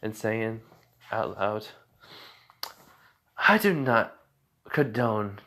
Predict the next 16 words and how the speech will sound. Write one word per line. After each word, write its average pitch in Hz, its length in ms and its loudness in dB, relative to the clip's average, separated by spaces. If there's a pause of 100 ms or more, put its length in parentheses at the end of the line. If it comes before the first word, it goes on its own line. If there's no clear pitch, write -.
killing, 92 560 -4 (1080)
nor 214 420 6
should 156 280 0
heroes 110 460 -2
kill. 101 540 -2 (840)
This 98 200 -2
is 110 140 -2
a 139 80 6
hero 170 480 2
agency, 101 760 -6 (640)
but 170 480 2 (1160)
that 120 380 4
man 127 400 2
deserves 104 600 0
to 117 100 -4
die. 98 520 -2